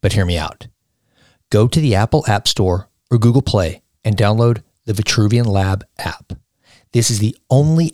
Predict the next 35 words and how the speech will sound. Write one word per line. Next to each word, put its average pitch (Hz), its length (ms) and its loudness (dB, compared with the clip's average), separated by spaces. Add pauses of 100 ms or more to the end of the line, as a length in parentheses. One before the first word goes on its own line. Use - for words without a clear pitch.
app 120 280 -2
you 120 120 4
need 113 320 0
to - 100 -2
improve 101 480 0 (100)
always 123 800 2
in 110 340 0 (140)
all 95 400 0
ways. 98 460 -6 (640)
Check - 180 2
out 151 120 2
the 139 60 2
Vitruvian 117 400 2
Library, 98 600 -2 (360)
full 131 220 2
of 98 80 0
scientific 135 560 0
research 117 540 2
on 90 200 -2 (100)
health, 131 420 0 (120)
wellness, 120 520 0 (100)
and 110 220 -4
other 95 320 -4 (100)
great 104 340 -4
stuff. - 460 -8 (640)
Check - 180 0
out 135 80 2
my 135 100 2
library 117 380 4
of 107 80 2
courses, 113 420 0
including 95 500 0 (120)
Massively 110 580 -2
Transformative 104 580 0
Habits. 95 500 -6